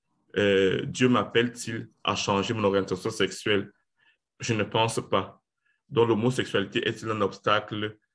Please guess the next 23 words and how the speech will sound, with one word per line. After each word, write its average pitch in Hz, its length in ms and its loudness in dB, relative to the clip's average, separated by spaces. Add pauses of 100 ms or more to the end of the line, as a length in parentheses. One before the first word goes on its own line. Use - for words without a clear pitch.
(160)
à 110 80 2
ma 104 140 2
relation 98 480 0
avec 98 240 0
mon 95 200 0
Dieu ? 95 360 -6 (180)
Je - 120 -4
ne 101 100 2
pense 110 360 -2 (120)
pas. - 280 -2 (720)
Je - 140 -10
pense 104 380 -2
pas. 98 220 0
Je - 180 -16
pense 107 260 -2
pas 107 140 0
que - 100 -8
c'est, 90 460 0 (420)
c'est 95 220 -2
quelque 113 280 -2
chose... 107 360 0
Euh, 92 420 4 (200)
euh, - 280 -4